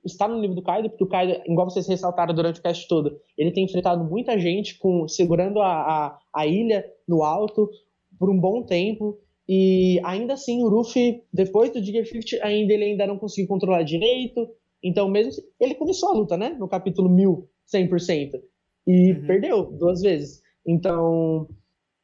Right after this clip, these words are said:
Speaker 1: e-, eu não acho que, tipo, ele ser no momento mais fraco que o Kaido, eu não acho que, tipo, sei lá, é um demérito, assim, sabe? Porque, tipo, o Oda, o Luffy nunca precisou disso.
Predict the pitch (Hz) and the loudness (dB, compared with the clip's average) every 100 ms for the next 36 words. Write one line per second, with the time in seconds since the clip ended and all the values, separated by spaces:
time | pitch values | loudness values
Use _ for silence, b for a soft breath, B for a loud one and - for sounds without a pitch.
0 | _ _ _ _ - 196 208 220 233 233 | _ _ _ _ -4 -2 0 0 -2 -2
1 | 247 240 - 220 190 196 214 220 - 220 | -2 -4 0 2 2 2 0 -2 0 4
2 | 247 185 - - 175 185 196 190 180 175 | 4 4 -4 -10 -2 0 2 0 0 0
3 | 170 156 - 170 156 165 - 139 180 220 | -2 -4 -6 -2 -2 -2 -6 -2 -2 2
4 | 233 170 143 135 - _ _ 180 190 214 | 2 2 0 -2 -12 _ _ -2 -2 -2
5 | - - 196 - 185 165 - - 196 185 | -4 -4 -4 0 0 0 -4 -4 0 2
6 | 160 170 170 170 165 151 147 175 165 147 | 2 0 -2 -4 -6 -4 -2 0 0 -2
7 | 135 - 135 151 139 196 170 147 175 180 | -6 -10 -10 -10 -4 -2 -2 -4 -4 -2
8 | 180 180 185 175 170 185 196 208 196 214 | -2 2 2 2 2 2 2 2 2 2
9 | 214 226 233 247 247 233 226 185 147 | 0 -2 0 -2 0 0 2 0 -2